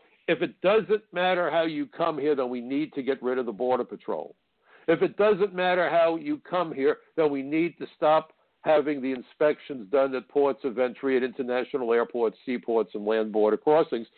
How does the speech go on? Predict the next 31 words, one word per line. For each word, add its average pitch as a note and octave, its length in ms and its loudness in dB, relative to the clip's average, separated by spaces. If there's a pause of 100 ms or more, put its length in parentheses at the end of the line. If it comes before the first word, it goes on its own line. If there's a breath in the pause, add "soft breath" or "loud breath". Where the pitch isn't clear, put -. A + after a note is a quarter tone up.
(140 soft breath)
because D3+ 200 4
it F#3 200 -2
doesn't C#3+ 440 -2
matter. G3+ 460 -2 (1300)
When F3 200 0
aliens G#3 560 0
run G#3 240 0
the G3 60 0
border, G3+ 360 2
they're F3+ 120 0
not F#3+ 240 0
undocumented. F3+ 800 -2
The D#3 80 -2
only A#3 140 -2
thing G#3+ 140 -4
undocumented E3 720 -2
is C#3 100 -4
they D3+ 120 0
don't F3+ 160 0
have E3 160 -4
any E3+ 160 -4
pieces E3 360 -8
of - 120 -12
paper D#3+ 280 0
that C3 140 -2
proves E3 280 0
who E3 120 0
the C#3+ 140 2
hell D3+ 160 4
they C3 180 2
are. B2 300 0